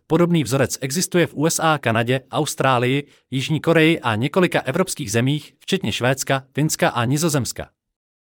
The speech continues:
Na první pohled by se tento fenomén dal připsat relativně nedávné praxi screeningu rakoviny, který našel nádory,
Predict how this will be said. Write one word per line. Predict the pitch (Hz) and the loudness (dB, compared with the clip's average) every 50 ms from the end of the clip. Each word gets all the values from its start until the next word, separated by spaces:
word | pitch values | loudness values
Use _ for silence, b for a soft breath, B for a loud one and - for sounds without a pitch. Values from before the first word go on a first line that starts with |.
| _ _ _ _ _ _ _ _ _ _ _ _ _ - | _ _ _ _ _ _ _ _ _ _ _ _ _ -4
Na | 104 113 | -2 0
první | - 208 196 208 196 | 2 2 4 4 4
pohled | 190 180 175 175 180 170 | 4 4 4 6 4 4
by | 143 160 | 4 2
se | 147 - 156 | 2 2 2
tento | 139 147 143 139 127 | 2 2 0 0 0
fenomén | - - 123 139 127 131 131 131 | 0 0 2 2 4 4 4 4
dal | 113 107 101 | 4 2 2
připsat | - - 113 - - 113 95 - | 0 -2 -4 -4 -2 -2 -2 0
relativně | 98 104 120 120 - 143 135 135 123 | 0 0 0 0 0 0 0 0 0
nedávné | 101 110 110 123 123 120 110 110 107 | 0 0 2 2 2 2 2 0 -2
praxi | - 110 110 - - 98 | -2 -4 -4 -4 -6 -8
screeningu | - - - 120 127 131 135 131 123 120 | -8 -6 -4 -2 0 0 0 -2 -2 -2
rakoviny, | 104 107 - - 90 92 90 90 92 b b b b | -2 -2 -2 -2 -4 -2 -2 -4 -6 b b b b
který | b - 131 120 117 104 | b -4 -2 0 0 0
našel | 101 95 - 107 90 92 | 0 0 -2 -2 -2 0
nádory, | 98 104 107 107 110 101 117 127 | 0 0 0 0 0 -2 -2 -4